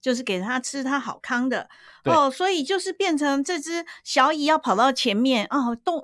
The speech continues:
Speaker 1: 那个动保员招招手，然后接着就把肚子挺起来，
Speaker 2: 对。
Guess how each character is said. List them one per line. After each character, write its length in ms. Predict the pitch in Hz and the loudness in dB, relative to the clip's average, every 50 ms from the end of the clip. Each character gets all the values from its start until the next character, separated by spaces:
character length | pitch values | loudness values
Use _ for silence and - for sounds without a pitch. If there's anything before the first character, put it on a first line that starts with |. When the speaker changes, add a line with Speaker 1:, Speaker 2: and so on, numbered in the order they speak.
| 285 | -4
Speaker 1:
那 100 | 294 359 | -4 -2
个 140 | 349 320 285 | 0 0 0
动 220 | 285 - 359 294 | 0 0 2 2
保 120 | 247 233 208 | 4 4 4
员 160 | 208 214 233 | 4 2 2
招 160 | 233 302 302 | 2 2 2
招 180 | 285 302 294 294 | 4 2 2 0
手， 200 | 285 - 254 175 | 0 0 -2 0
然 140 | 156 190 220 | 0 0 0
后 80 | 262 285 | 0 0
接 140 | 277 311 | 0 -2
着 40 | 294 | -2
就 80 | 269 302 | 0 0
把 120 | 233 208 | 0 0
肚 180 | 190 - 311 247 | 0 -2 -4 -4
子 80 | 208 | -4
挺 260 | 202 - - 190 196 202 | -8 -10 -10 -8 -8 -8
起 120 | - 220 | -6 -6
来， 180 | 175 156 151 151 | -6 -6 -4 0
Speaker 2:
对。 240 | 160 156 135 - | 0 0 0 0